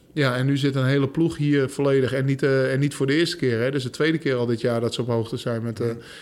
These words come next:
Speaker 1: met bijna die hele ploeg. Dus ja, ook Tom Lezer, ook, eh, Paul Martens zit hier drie weken
Speaker 2: Nou, maar Paul
Speaker 1: op de,
Speaker 2: Martens,
Speaker 1: de
Speaker 2: die zat
Speaker 1: knechten
Speaker 2: toch
Speaker 1: worden
Speaker 2: in Parijs-Roubaix?
Speaker 1: <laughs> Ja. Nee. Paul Martens, die mo-, had moeten wachten op Wout van Aert volgens, eh,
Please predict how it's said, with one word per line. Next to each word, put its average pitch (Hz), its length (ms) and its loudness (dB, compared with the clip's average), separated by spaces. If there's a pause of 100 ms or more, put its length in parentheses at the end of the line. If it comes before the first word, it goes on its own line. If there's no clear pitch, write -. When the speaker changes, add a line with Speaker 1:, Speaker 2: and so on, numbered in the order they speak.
(240)
Speaker 1:
met 123 160 -4
bijna 113 300 0
die 117 140 0
hele 113 180 0
ploeg. 110 280 -6
Dus 117 220 -4 (540)
ja, 123 140 -2
ook 147 280 0
Tom 143 280 0
Lezer, 139 500 2 (340)
ook, 147 280 0
eh, 143 180 4 (120)
Paul 147 180 2
Martens 135 380 0
zit 135 180 -2
hier 143 140 0
drie 139 220 2
weken 127 420 0 (120)
Speaker 2:
Nou, 127 140 -2
maar 120 100 -2
Paul 170 160 6
Speaker 1:
op 165 60 4
de, 175 60 8
Speaker 2:
Martens, 156 340 6
Speaker 1:
de 156 60 -2
Speaker 2:
die 165 100 4
zat 175 160 4
Speaker 1:
knechten 175 100 2
Speaker 2:
toch 147 100 4
Speaker 1:
worden 151 200 2
Speaker 2:
in - 100 -16
Parijs-Roubaix? 156 720 2 (160)
Speaker 1:
<laughs> - 520 -2
Ja. 143 380 2 (560)
Nee. 123 340 -4 (960)
Paul 135 160 2
Martens, 135 340 0
die 143 100 -2
mo-, 143 120 4
had 139 160 2
moeten 139 240 0
wachten 143 320 0
op 135 160 -2
Wout 131 240 0
van 139 140 -4
Aert 143 220 -2
volgens, 123 320 -2
eh, 123 220 0